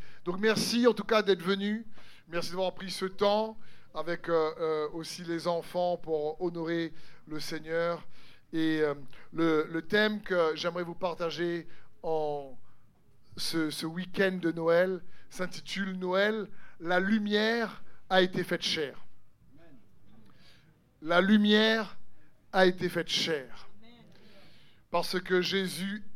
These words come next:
est la lumière. La Bible dit dans Jean, euh, au chapitre un, «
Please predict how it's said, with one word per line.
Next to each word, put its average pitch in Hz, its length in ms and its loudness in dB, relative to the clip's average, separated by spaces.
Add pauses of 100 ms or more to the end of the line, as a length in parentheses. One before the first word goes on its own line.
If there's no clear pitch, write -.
(160)
est 196 120 6
la 180 140 2
lumière. 147 560 -10 (1200)
La 165 100 2
Bible 214 320 0
dit 226 500 -4 (200)
dans 165 500 2
Jean, 196 420 0
euh, 165 440 -2
au 143 180 -10
chapitre 175 520 -4
un, « 190 260 0